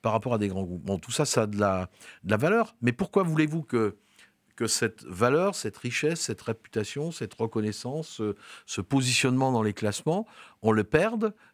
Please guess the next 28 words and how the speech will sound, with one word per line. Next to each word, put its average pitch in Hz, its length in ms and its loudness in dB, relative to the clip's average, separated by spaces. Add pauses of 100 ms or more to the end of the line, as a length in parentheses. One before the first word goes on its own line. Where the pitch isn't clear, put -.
euh, 98 80 0
sous, - 220 -4
on 101 80 2
les 98 120 4
perde 143 460 0
sous - 220 -6
prétexte 139 480 0
que, - 100 -2
euh, 117 380 2
nous 104 260 -2
allons 110 160 -2
travailler, 107 560 -2
euh, 113 140 2
plus 104 280 -6
activement 104 520 -2
avec 113 200 -2
Sorbonne 107 380 -2
Université, 104 880 -2 (400)
euh, 87 180 -6
qui, 113 220 -4
dans 101 120 0
le 104 60 0
modèle 101 320 0
qu'on 95 140 -8
souhaite, - 420 -4
euh, 92 640 -2 (100)
con-, - 140 -14 (240)
con-, 110 160 -2